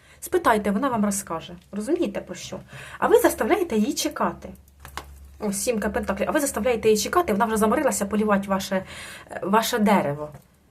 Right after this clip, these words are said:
Чому жінка має поливати ваше дерево? Ви повинні полити жінку.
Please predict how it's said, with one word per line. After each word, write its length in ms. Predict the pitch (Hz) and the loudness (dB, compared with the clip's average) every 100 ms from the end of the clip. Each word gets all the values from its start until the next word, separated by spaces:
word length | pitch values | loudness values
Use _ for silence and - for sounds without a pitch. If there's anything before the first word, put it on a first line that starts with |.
| _ | _
Чому 240 | - 311 | 0 0
жінка 280 | 269 208 196 | 2 0 0
має 180 | 190 185 | 0 0
поливати 400 | 190 190 175 165 | 2 2 0 -2
ваше 220 | 165 - | -6 -4
дерево? 340 | 190 180 151 160 | -2 -2 -2 -4
Ви 120 | 262 | -2
повинні 340 | 214 196 185 | 0 2 2
полити 340 | 185 233 285 220 | 0 -2 -2 -2
жінку. 440 | 208 180 - | 0 0 -2